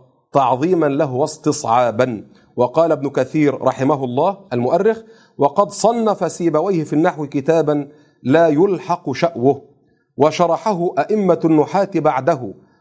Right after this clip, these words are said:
فانغمروا في لجج بحره، واستخرجوا من درره، ولم يبلغوا إلى قعره". وقال المازني رحمه الله: "من أراد أن يعمل كبيراً في النحو بعد كتاب سيبويه فليستحي".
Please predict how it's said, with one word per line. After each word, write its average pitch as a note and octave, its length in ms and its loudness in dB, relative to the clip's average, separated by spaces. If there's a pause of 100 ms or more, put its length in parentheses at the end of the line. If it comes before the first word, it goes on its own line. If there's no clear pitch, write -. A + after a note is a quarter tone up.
(100)
فانغمروا E3 800 2
في D3+ 300 0
لجج D#3+ 400 2
بحره، E3 600 -2 (420)
واستخرجوا D3+ 840 0
من D#3+ 320 0
درره، F#3+ 640 0 (340)
ولم E3 380 2
يبلغوا C#3 540 0
إلى C3+ 220 2
قعره". A#2 420 -2 (360)
وقال D#3 400 2
المازني C#3+ 640 0
رحمه C3 500 -2
الله: D3 360 0 (320)
"من D#3+ 300 0
أراد D#3+ 340 0
أن C#3+ 180 -4
يعمل D3+ 500 0
كبيراً D3 600 -2
في C3+ 140 -6
النحو C3+ 460 0 (420)
بعد C#3+ 420 0
كتاب C3+ 560 -2
سيبويه D3+ 680 0 (440)
فليستحي". B2 800 -2